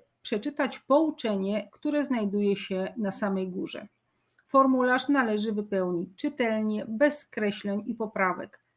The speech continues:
Każdą niezacieniowaną rubrykę należy wypełnić lub przekreślić. Do wniosku należy załączyć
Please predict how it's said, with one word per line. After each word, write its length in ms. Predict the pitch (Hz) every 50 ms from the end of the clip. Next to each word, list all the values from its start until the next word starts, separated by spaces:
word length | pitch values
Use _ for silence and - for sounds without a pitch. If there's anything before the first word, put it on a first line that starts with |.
| _ _
Każdą 600 | - 269 247 247 247 240 233 240 262 277 269 254
niezacieniowaną 1080 | 247 240 247 269 254 269 262 254 262 - 214 226 214 208 202 214 214 208 202 185 175 170
rubrykę 500 | 170 165 170 185 220 240 233 - 339 339
należy 500 | 320 285 233 220 208 196 175 180 165 165
wypełnić 800 | 165 233 311 - - 311 285 277 269 269 277 302 294 - -
lub 240 | 214 214 220 - -
przekreślić. 840 | - - - 370 381 - 190 175 175 - - 185 185 185 - - - _ _ _ _ _ _ _
Do 160 | - 180 190 170
wniosku 640 | 180 214 269 294 294 - - - - 165 - - -
należy 560 | 220 220 220 214 214 214 214 208 202 185 180
załączyć 760 | 175 220 226 247 254 240 233 233 220 - 240 220 214 - -